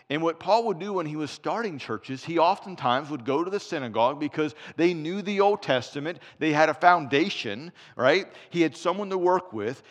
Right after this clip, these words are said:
and he would go, and that's who he would witness to first. And many would come to faith, and many churches were started that way. And, and, and so Paul had spent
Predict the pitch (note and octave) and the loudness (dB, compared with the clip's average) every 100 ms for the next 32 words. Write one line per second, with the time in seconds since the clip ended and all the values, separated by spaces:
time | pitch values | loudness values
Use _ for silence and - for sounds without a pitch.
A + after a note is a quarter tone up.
0 | - C3+ C3 E3 A3 E3+ C3+ A#2+ C3+ E3 | -8 -6 -4 -6 -6 -6 2 4 6 4
1 | - C#3 D3 E3 - D#3+ E3 D#3+ C3+ C#3+ | 2 -6 -4 -6 -8 -12 -8 -6 -6 -6
2 | - A#2 - B2+ - F3 D#3+ - - - | -10 -14 -14 -16 -14 -12 -12 -14 -20 -20
3 | _ _ _ _ _ _ _ _ _ _ | _ _ _ _ _ _ _ _ _ _
4 | _ _ _ _ C#3+ C3 C3 F#3+ F3 E3+ | _ _ _ _ -8 -4 -4 -4 -6 -4
5 | C3+ D3+ E3+ G#2+ A#2 D#3 C#3+ C#3+ F#3 - | -8 -8 -10 -8 -8 -8 -8 -6 -8 -6
6 | E3+ F3 E3 C#3+ C#3+ - D3+ D3+ D3 D3+ | -6 -4 -6 -6 -8 -2 -2 0 2 2
7 | D3+ G3 F#3+ D2+ - - _ _ _ _ | 2 -2 -2 -6 -12 -20 _ _ _ _
8 | _ _ _ _ _ _ _ _ _ _ | _ _ _ _ _ _ _ _ _ _
9 | A#2+ C#3+ C#3+ C#3 C3+ - _ _ _ _ | 0 0 0 -4 -10 -14 _ _ _ _
10 | _ _ _ C#3 C#3 A#2+ D3 - D#3 D3 | _ _ _ -8 -8 -8 -10 -4 2 4
11 | D3 C#3+ - _ _ _ _ _ _ _ | 4 0 -6 _ _ _ _ _ _ _
12 | _ - D3+ G#3 G3 D3+ C#3 - F#3 F3+ | _ 0 4 6 6 6 2 -4 -6 -6